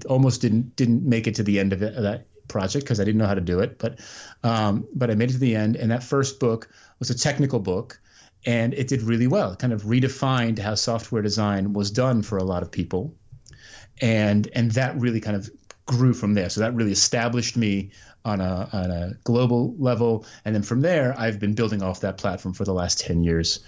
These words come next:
or so as well. But it was all incremental spends based on evidence.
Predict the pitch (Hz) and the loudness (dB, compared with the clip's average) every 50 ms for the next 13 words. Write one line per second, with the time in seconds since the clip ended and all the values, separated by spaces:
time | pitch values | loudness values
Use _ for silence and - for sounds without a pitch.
0 | - - - - - - - 101 95 - - 90 82 82 85 95 92 85 80 78 | -20 -20 -20 -20 -12 -6 -2 0 2 2 2 2 2 2 0 0 0 0 0 0
1 | 78 107 117 139 135 131 120 170 165 156 165 170 175 170 170 - - 165 175 139 | -2 0 0 2 4 4 4 2 2 2 2 2 0 0 -2 0 2 2 2 2
2 | - - 170 165 143 139 139 139 135 139 127 117 - - - - 147 135 123 117 | 2 0 2 2 4 4 2 2 0 0 0 0 0 0 0 0 0 0 2 2
3 | 117 120 107 107 101 117 107 104 - - 113 107 104 117 113 104 98 92 90 80 | 2 0 -2 -2 -2 -2 -2 -2 -2 -2 -2 0 0 0 0 -2 -2 -2 -4 -6
4 | 78 78 - - - - | -10 -8 -8 -8 -8 -10